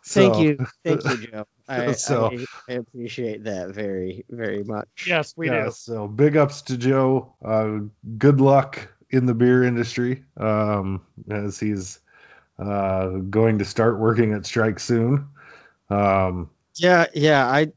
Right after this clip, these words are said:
Speaker 1: I was gonna say this 'cause he had, he'd brought this up. I was complaining the other day on Twitter. Um,
Speaker 3: Wait,
Speaker 1: uh,
Speaker 3: you're supposed to complain on Twitter?
Speaker 1: Oh, that's all I do. Um,
Speaker 3: Okay.
Speaker 1: so I was complaining on Twitter about how, like, uh,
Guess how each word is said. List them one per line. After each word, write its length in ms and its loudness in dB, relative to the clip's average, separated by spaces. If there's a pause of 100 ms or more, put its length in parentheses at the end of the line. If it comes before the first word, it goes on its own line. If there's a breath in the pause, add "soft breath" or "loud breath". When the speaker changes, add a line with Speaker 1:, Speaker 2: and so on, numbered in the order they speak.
(120)
Speaker 1:
I 140 -4
was 140 2
gonna 180 6
say 240 4
this 220 2
'cause 100 -6
he 100 2
had, 140 0
he'd 180 -4
brought 220 2
this 160 -4
up. 160 0
I 60 0
was 120 -2
complaining 460 -2
the 100 0
other 160 2
day 240 0
on 160 -2
Twitter. 520 -2 (640)
Um, 580 -4 (880)
Speaker 3:
Wait, 200 0
Speaker 1:
uh, 40 -6
Speaker 3:
you're 80 -4
supposed 300 -14
to 60 -20
complain 400 -6
on 100 -6
Twitter? 400 -10 (220)
Speaker 1:
Oh, 180 -4
that's 220 -4
all 160 0
I 80 -6
do. 180 -8 (160)
Um, 360 2
Speaker 3:
Okay. 260 -4 (600 soft breath)
Speaker 1:
so 300 2
I 160 2
was 120 0
complaining 460 2
on 160 2
Twitter 400 0
about 360 0
how, 440 -2
like, 420 -6 (480)
uh, 480 -4